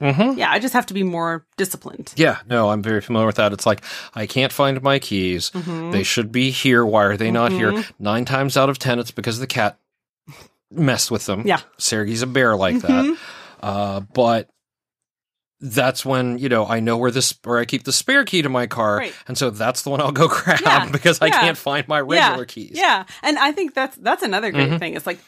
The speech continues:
Speaker 2: backups. Like
Speaker 1: Yes.
Speaker 2: you plan for failure. And I think
Speaker 1: Mm-hmm.
Speaker 2: that's something I have to do too. It's like, if I don't,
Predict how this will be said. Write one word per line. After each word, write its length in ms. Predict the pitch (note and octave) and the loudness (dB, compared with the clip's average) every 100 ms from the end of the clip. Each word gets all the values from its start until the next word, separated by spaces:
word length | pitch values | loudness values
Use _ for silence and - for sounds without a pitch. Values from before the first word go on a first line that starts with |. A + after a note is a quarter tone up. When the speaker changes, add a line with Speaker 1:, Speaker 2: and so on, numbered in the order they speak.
| _ - | _ -10
Speaker 2:
backups. 560 | - F3+ D3+ D3+ - - - | 0 0 0 -8 -12 -12 -6
Like 100 | B2+ | -2
Speaker 1:
Yes. 460 | A2+ A2+ G#2+ - | 2 2 0 -2
Speaker 2:
you 340 | G#3+ A#3+ A#3+ G3+ _ _ _ _ | -2 0 -2 -6 _ _ _ _
plan 460 | - - G#3+ G#3 G3+ | -12 0 2 4 2
for 200 | - F#3 | -2 -6
failure. 600 | - D#3 B2+ E2+ G2+ - _ - | -4 -6 -6 -8 -12 -16 _ -6
And 220 | F3 F3 | -4 -2
I 100 | F3 | -2
think 280 | F3 - C#3 | 0 0 2
Speaker 1:
Mm-hmm. 120 | F3 | 2
Speaker 2:
that's 180 | G3 F#3+ | 0 0
something 240 | G#3 F#3+ E3 | -4 -2 -4
I 80 | |
have 180 | F3+ F3 | -4 -6
to 60 | E3 | -8
do 160 | D#3 | -12
too. 220 | D3+ D3+ D3 | -10 -10 -10
It's 200 | - E3+ | -10 -8
like, 280 | D#3+ D#3+ _ _ - _ | -8 -10 _ _ -20 _
if 260 | - C4+ C4 | 0 2 4
I 280 | A3 G3 - _ _ _ - G3 - | 2 2 -8 _ _ _ -20 -12 0
don't, 420 | A3 G#3+ G#3+ | 4 4 2